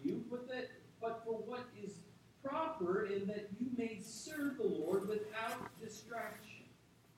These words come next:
But if any man thinks he is behaving improperly toward his virgin,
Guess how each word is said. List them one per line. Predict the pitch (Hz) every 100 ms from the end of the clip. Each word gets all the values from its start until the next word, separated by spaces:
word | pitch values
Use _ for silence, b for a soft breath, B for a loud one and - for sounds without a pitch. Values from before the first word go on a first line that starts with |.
| - - - - - - - _ _ -
But | 208
if | 269
any | 359 370 294
man | 220 220 233
thinks | 220 277 262 -
he | 247 262 254 262 277 - - - -
is | 214
behaving | - 233 202 254 247 226 208
improperly | 214 208 - 202 190 190 196 196 -
toward | 196 190 180 175
his | 175 165 -
virgin, | 151 156 202 254